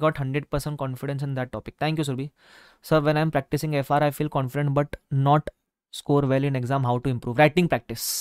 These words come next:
writing practice Trishna, और writing practice, extra writing practice। Uh, sir,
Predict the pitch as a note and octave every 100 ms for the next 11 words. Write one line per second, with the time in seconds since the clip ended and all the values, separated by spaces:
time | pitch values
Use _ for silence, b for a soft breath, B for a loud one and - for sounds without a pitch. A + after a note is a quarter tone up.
0 | - _ _ - C#3+ D#3 C#3+ A2+ - -
1 | - B2 A#2 A#2+ D3+ D#3+ C3+ B2+ A2+ B2+
2 | C3+ - C3+ B2+ A#2 G#2 - C#3 - _
3 | b b b b b b b b b _
4 | _ _ _ - D#3+ D#3+ D#3